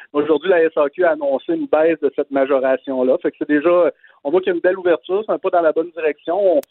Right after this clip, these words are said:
on, il reste du travail à faire pour aller rejoindre un peu ce qui se fait dans les, les États du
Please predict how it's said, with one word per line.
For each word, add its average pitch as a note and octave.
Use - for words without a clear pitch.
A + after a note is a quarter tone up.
on, C#3
il C#3+
reste F3
du -
travail E3+
à D#3
faire G3+
pour F3
aller D#3+
rejoindre E3
un D3
peu F3+
ce -
qui -
se -
fait E3
dans D3
les, C#3
les C#3
États C#3
du -